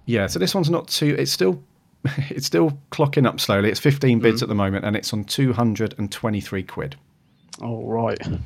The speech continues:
Speaker 1: So it's still, <laughs> it's still pricey, but
Speaker 2: Yeah.
Speaker 1: it's nowhere near five grand.
Speaker 2: I'd actually go, I think that'd be quite cool, actually, 'cause, I mean, Murray Gold's music is, is brilliant, isn't it? And, and, you know, you've been to the, um,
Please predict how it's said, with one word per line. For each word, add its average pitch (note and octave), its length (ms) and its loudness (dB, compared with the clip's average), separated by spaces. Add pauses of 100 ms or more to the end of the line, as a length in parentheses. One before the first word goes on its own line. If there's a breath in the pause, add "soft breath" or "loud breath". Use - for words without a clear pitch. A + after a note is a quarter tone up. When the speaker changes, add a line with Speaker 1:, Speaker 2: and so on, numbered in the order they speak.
(260 loud breath)
Speaker 1:
So G2+ 220 0
it's - 160 0
still, D3 460 6 (220)
<laughs> - 220 -12
it's - 220 4
still D3+ 240 8
pricey, A2+ 640 4 (180)
but G3+ 240 2
Speaker 2:
Yeah. D3 220 8
Speaker 1:
it's A2+ 100 6
nowhere A2 340 6
near G2+ 220 2
five F#2+ 320 -2
grand. F2 320 -6 (580)
Speaker 2:
I'd G#3 140 6
actually A#3 240 4
go, G#3 140 2
I B3+ 80 6
think E3 160 4
that'd C3 160 6
be C3 80 0
quite - 260 2
cool, E3 240 6
actually, A#2 240 -2
'cause, C3 100 -4
I F#3+ 60 4
mean, D#3+ 240 8
Murray E3+ 240 6
Gold's A#2+ 260 4
music C3 380 2
is, A#2+ 280 -2
is B2 180 -4
brilliant, A#2 420 0
isn't A#2 200 -4
it? - 80 -8 (360 loud breath)
And, C3+ 160 8
and, C#3+ 320 6
you D#3 100 8
know, B2 100 6
you've B2+ 220 6
been B2 180 4
to A#2+ 180 0
the, A#2+ 360 4
um, A#2 360 4